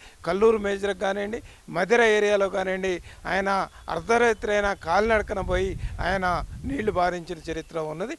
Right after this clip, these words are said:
కేవలం ఆయన ఎవరైనా ఒక రైతు వచ్చి, "అయ్యా, నా పొలాలకు నీళ్ళు రావట్లేదు, లేకపోతే మాకు ఈ సమస్య ఉంది" అని అంటే, వెంటనే స్పందించేటోడు ఆయన. ఆ రకంగా ఆయన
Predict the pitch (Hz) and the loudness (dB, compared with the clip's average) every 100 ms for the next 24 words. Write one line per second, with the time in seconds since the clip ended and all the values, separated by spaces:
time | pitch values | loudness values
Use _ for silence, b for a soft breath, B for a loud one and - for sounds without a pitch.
0 | B B - 175 226 247 247 254 247 B | B B -8 -2 2 2 2 0 -2 B
1 | B B 180 202 208 196 202 220 240 233 | B B 0 0 0 0 2 2 4 2
2 | 220 185 180 214 214 220 - 233 220 196 | 2 0 0 -2 -2 -6 -6 -6 -4 0
3 | 220 214 185 180 196 226 202 185 220 214 | 0 0 -4 -2 0 0 -4 -10 -2 0
4 | 196 185 196 202 202 180 - 220 208 190 | 0 0 -4 -2 -2 -4 -6 -8 -6 -2
5 | 180 165 B B - 196 165 180 220 233 | -4 -6 B B -10 -8 -6 -4 -4 -4
6 | 214 202 196 190 196 185 160 b b - | -4 -4 -4 -4 -4 -4 -6 b b -6
7 | 185 254 254 226 - 208 208 190 202 202 | -4 -2 0 -2 -4 -6 -6 -8 -10 -8
8 | 185 185 180 - B - 170 180 175 156 | -6 -4 -6 -10 B -8 -6 -4 -4 -6
9 | B B 160 160 165 - 196 180 156 B | B B -6 -6 -8 -8 -2 -2 -2 B
10 | B - 160 170 160 | B -8 -6 -6 -6